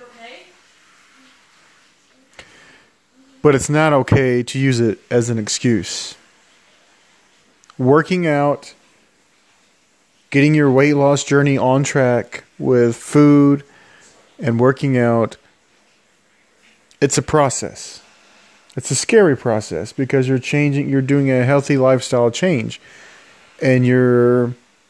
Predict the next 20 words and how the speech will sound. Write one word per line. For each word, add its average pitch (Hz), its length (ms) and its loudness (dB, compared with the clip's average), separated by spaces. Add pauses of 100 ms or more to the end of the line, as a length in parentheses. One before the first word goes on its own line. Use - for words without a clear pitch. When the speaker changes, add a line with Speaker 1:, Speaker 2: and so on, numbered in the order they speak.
(480)
Speaker 2:
taking 143 400 0
out 131 240 -2
things 131 360 2
that 123 160 4
you 123 200 2
normally 123 760 0
eat 135 460 0
that 120 500 2
aren't 123 360 -2
good 120 220 0
for 123 180 0
you, 180 200 0 (1200)
and 110 220 2
you're 117 120 2
limiting 110 560 0
those. 117 400 0 (560)
You're 117 640 2
putting 127 320 2
in 123 180 2
more 120 800 2